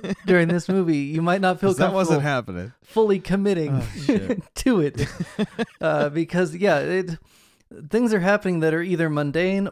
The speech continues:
Speaker 2: or sexy, uh, on the face of it. But then because of the ambiance and atmosphere of this movie, everything feels, like, menacing and off-putting, and you can't really get comfortable with,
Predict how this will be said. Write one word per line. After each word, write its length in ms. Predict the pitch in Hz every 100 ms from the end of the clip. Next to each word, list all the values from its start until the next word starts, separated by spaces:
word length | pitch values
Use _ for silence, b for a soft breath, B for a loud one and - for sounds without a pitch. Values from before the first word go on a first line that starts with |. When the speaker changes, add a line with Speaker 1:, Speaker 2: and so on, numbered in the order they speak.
| -
Speaker 2:
or 260 | 175 202
sexy, 560 | 190 180 165 - 123 117 _ _ _ -
uh, 480 | 143 139 135 131 127 -
on 300 | 160 185 170
the 100 | 113
face 340 | - 240 220
of 80 | -
it. 180 | 113 - b b b
But 160 | 160 156
then 280 | 180 165 - _ 180
because 420 | 170 147 185 226
of 140 | 226 165
the 260 | 156 127 120
ambiance 520 | 156 170 175 165 165
and 80 | 143
atmosphere 420 | 143 151 - 147
of 80 | 131
this 140 | 123 202
movie, 340 | 240 180 - -
everything 540 | 226 208 214 175 175
feels, 340 | - 175 170 147
like, 240 | 147 135
menacing 680 | 131 160 165 - 165 156 147 b b b
and 180 | 143 135
off-putting, 720 | 127 156 - - 147 139 135 b b b
and 120 | 143 143
you 100 | 127
can't 280 | 190 208
really 500 | 185 185 185 170 160
get 380 | 147 147 185 185
comfortable 680 | - 180 185 - 151 147 135
with, 400 | 127 151 - _